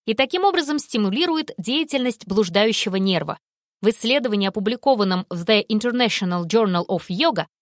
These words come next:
говорится, что монотонный напев слова "Ом"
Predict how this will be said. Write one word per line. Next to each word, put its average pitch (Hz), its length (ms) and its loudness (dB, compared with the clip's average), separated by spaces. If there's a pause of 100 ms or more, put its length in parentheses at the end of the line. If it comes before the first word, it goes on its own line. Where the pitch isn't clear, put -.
(180)
говорится, 294 460 0
что 285 340 -2
монотонный 262 600 0
напев 226 380 0
слова 208 520 0
"Ом" 370 280 2